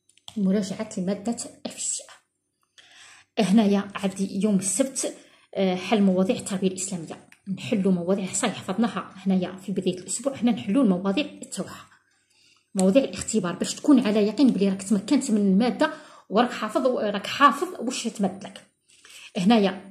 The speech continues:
بعد ال-، ال-، العصر إعادة حفظ مادة التاريخ، هنا فقط تسترجع، راك حفظتها نهار الاثنين تسترجع، والحفظ هنا يتم طيلة السنة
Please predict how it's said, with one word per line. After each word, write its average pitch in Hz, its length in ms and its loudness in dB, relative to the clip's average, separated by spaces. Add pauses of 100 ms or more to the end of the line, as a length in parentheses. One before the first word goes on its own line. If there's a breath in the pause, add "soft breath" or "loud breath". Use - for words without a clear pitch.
(100)
بعد - 240 2
ال-، 190 140 4
ال-، 185 220 4
العصر 190 380 -2 (260)
إعادة 208 380 2
حفظ - 200 -4
مادة 247 300 -2
التاريخ، 185 500 0
هنا 196 60 -2
فقط - 380 -6
تسترجع، 139 460 -6
راك 143 140 -14
حفظتها 359 380 -4
نهار 185 180 -2
الاثنين 185 360 -14 (460 soft breath)
تسترجع، - 480 0 (920 soft breath)
والحفظ 269 400 2
هنا 226 180 4
يتم 233 400 4
طيلة 220 480 4
السنة 170 440 0